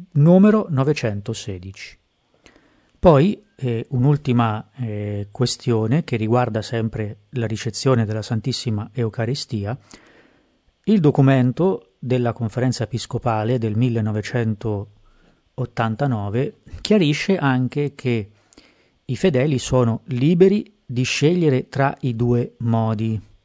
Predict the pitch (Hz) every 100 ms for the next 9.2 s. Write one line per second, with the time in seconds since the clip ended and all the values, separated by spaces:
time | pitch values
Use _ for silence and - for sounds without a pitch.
0 | _ - _ _ _ - 247 139 110 107
1 | _ _ _ _ _ _ _ _ 151 208
2 | 196 147 - 117 98 95 107 139 - _
3 | 180 185 180 170 202 190 - - 113 101
4 | 92 _ _ _ _ _ _ _ _ -
5 | 110 104 120 127 127 - - 120 135 -
6 | 139 120 120 107 110 - 120 165 208 196
7 | _ _ _ _ 135 123 147 156 151 170
8 | 147 147 - 139 - 120 104 107 104 113
9 | 107